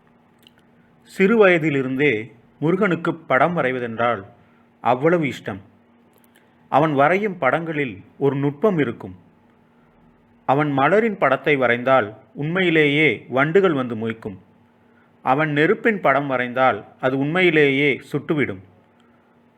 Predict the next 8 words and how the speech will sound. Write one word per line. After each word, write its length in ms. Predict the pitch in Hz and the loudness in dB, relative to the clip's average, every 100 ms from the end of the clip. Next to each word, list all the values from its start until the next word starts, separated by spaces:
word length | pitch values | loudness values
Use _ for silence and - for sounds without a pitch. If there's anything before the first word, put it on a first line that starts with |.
| _ | _
தண்ணீர் 520 | - 147 180 226 226 - | -2 0 0 -2 -2 0
படம் 280 | 151 147 | 0 0
வரைந்தால் 600 | 143 131 131 127 127 104 - - | -2 -2 -2 0 0 0 -8 -8
அதை 180 | 123 | -6
பார்க்கும்போதே 1000 | 127 123 131 156 185 143 143 131 139 110 - | -2 2 2 0 -6 -4 -2 0 0 -2 -6
உள்ளத்தில் 520 | 127 139 151 151 131 117 | -4 0 0 -2 -6 0
பெருவெள்ளம் 560 | 139 151 165 165 165 | 2 4 4 2 0
பெருக்கெடுக்கும். 640 | 143 135 135 123 - 101 | -2 -2 -2 -4 -6 -12